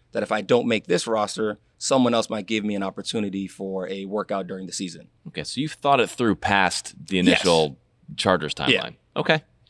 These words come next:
Speaker 1: I mean, you have to. That, that's one of those things in life where you have to say, "Okay, if I get cut, what's the next step?" I'd rather have my plan set. If I do get cut, okay, I better hope that some teams pick me up, and if not, what's my backup plan? That's how you have to look at it.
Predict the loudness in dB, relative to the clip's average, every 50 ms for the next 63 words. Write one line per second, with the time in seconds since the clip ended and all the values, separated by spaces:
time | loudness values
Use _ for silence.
0 | _ _ 4 4 6 6 6 4 4 4 4 4 4 2 2 2 0 0 2 2
1 | 2 0 2 2 2 2 4 4 4 4 6 4 4 2 2 0 2 2 2 2
2 | 4 4 4 2 2 2 2 4 4 2 0 0 -2 0 2 2 2 2 0 0
3 | 0 -2 -4 _ _ _ _ _ _ _ _ _ -2 2 4 4 4 4 4 2
4 | 4 4 2 4 4 2 2 2 2 0 0 2 4 4 4 4 4 2 2 0
5 | 2 4 6 6 6 4 4 4 4 4 4 0 -2 -8 -14 _ _ _ _ _
6 | _ _ _ _ _ _ -2 2 4 4 4 2 0 -2 -2 0 0 2 2 0
7 | 0 -2 -2 2 2 2 2 2 0 _ -20 -20 _ _ _ _ _ _ -4 -2
8 | -2 0 0 0 0 2 2 2 2 2 2 4 4 4 2 -2 _ _ _ _
9 | _ _ -6 -4 -2 -2 -2 -2 -4 -10 _ _ _ -4 -2 -2 -2 -2 -2 -2
10 | 2 2 2 2 4 0 0 0 0 0 -2 -2 -2 -2 -4 -4 -4 -4 -6 -8
11 | -4 -2 0 2 2 2 0 -4 -4 -2 -4 -2 0 0 0 0 0 0 0 0
12 | 0 0 0 -6 -6 -2 -2 -2 -2 -2 -6 -8 -8 -10 -12 -12 -14 -18 _ _
13 | _ _ _ _ _ _ _ -14 -6 -2 -2 -2 -2 -2 -4 -4 -4 -4 -6 -8
14 | -8 -10